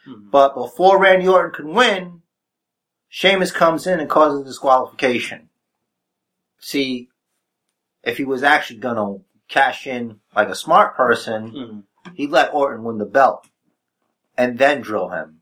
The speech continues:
Speaker 1: Yeah, 'cause he wouldn't give a shit who won.
Speaker 2: Yeah, and then cash in.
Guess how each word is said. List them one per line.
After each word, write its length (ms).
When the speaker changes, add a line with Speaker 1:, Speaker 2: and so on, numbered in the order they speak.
Speaker 1:
Yeah, 240
'cause 120
he 80
wouldn't 180
give 120
a 20
shit 200
who 120
won. 240
Speaker 2:
Yeah, 300
and 160
then 180
cash 360
in. 140